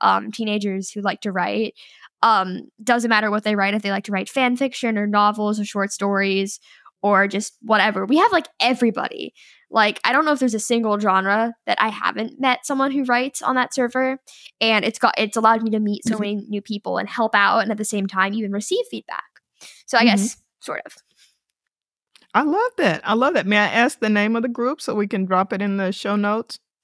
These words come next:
Speaker 1: Um,
Speaker 2: You
Speaker 1: it's
Speaker 2: said
Speaker 1: called
Speaker 2: it's on
Speaker 1: Writing
Speaker 2: Discord.
Speaker 1: Friends. I ca-, I can definitely
Speaker 2: Writing?
Speaker 1: send a link.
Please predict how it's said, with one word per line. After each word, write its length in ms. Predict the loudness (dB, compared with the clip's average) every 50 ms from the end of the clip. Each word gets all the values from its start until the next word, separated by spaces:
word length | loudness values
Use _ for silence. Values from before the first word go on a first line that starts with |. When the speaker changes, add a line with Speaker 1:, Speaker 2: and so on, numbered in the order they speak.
| _ _ _ 0
Speaker 1:
Um, 220 | 2 2 2 2
Speaker 2:
You 60 | 2 0
Speaker 1:
it's 60 | 0 2
Speaker 2:
said 60 | 2 2
Speaker 1:
called 80 | 2 2
Speaker 2:
it's 100 | 2 4
on 80 | 4
Speaker 1:
Writing 160 | 4 2 2
Speaker 2:
Discord. 260 | 2 2 2 2 0 0 0 0 0 -2 -4 -4
Speaker 1:
Friends. 160 | -8 -16 -20 _ _ _ _ _ _ -2
I 100 | -2 0
ca-, 80 | 2 2
I 40 | 2
can 120 | 2 4 4
definitely 220 | 4 2 4 4
Speaker 2:
Writing? 100 | 4 4
Speaker 1:
send 180 | 2 2 0 -2
a 60 | -4
link. 400 | -4 -4 -8 -8 -10 -14 -16 -18